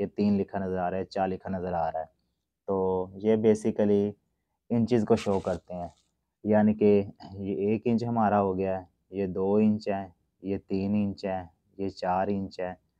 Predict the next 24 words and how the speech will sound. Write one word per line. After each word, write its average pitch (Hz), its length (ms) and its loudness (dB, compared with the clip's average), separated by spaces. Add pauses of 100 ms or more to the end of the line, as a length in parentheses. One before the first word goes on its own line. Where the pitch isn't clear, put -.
(500)
ये 107 260 4
पाँच 95 380 -2
इंच 87 260 -8
है, 80 200 -12 (260)
ये 101 200 0
छः 101 320 -4
इंच 90 320 -10
है, 90 160 -14 (120)
ये 98 200 -6
सात 92 380 0
इंच 87 280 -8
है, 85 120 -12 (260)
ये 98 200 -4
आगे 98 280 0
आठ 92 240 -2
इंच 90 260 -8
है, 85 140 -10 (1600)
आगे 107 280 4
नौ 101 260 2
इंच 107 280 0
है, 104 180 2 (540)
दस 107 400 2
इंच 101 300 0
है, 101 180 -2